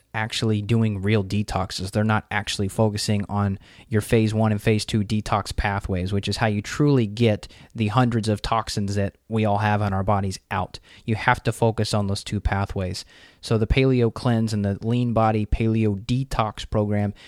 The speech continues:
these are two fourteen-day programs that are available to healthcare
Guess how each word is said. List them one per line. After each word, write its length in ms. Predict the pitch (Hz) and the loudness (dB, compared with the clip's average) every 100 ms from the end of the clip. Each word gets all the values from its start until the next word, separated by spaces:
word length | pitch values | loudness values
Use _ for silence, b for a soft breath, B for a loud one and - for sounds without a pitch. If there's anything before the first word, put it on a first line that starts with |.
| B - | B -2
these 160 | 143 | 2
are 60 | 160 | 0
two 300 | - 147 131 | 0 0 0
fourteen-day 800 | - 123 101 127 117 113 110 107 b b b b | 0 0 0 -2 2 2 2 -2 b b b b
programs 600 | - 120 113 104 92 95 | 2 2 4 2 0 -2
that 260 | 107 104 - | 0 0 0
are 280 | 110 107 104 - | 0 2 0 -2
available 480 | 110 117 110 110 | 2 2 2 0
to 340 | 107 - 104 104 | -2 -2 0 2
healthcare 580 | 107 110 - 110 107 | 0 0 0 0 0